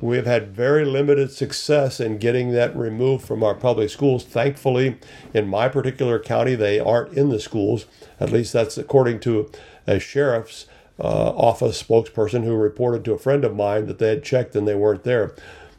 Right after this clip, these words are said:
But the books at issue that we've been talking about most recently here in Florida, including yesterday, is a series of books called Assassination Classroom. Now, Assassination Classroom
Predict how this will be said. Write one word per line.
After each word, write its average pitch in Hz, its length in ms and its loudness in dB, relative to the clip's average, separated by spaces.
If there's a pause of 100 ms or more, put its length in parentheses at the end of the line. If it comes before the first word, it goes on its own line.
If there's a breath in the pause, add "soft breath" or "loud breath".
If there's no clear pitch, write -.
But 139 160 -2
the 139 80 2
books 143 320 -2
at 160 140 0
issue 120 500 0 (160)
that 117 140 -2
we've 135 200 0
been 135 140 -2
talking 143 220 2
about 123 220 0
most 123 260 -2
recently 117 420 0
here 117 160 2
in 107 80 0
Florida, 135 360 2
including 123 480 -2
yesterday, 104 580 0 (580 loud breath)
is 135 160 2
a 151 60 -2
series 180 320 -2
of 160 80 -4
books 139 240 0
called 131 260 0
Assassination 131 880 0
Classroom. 101 840 -2 (880 soft breath)
Now, 135 120 2
Assassination 175 680 -2
Classroom 127 680 0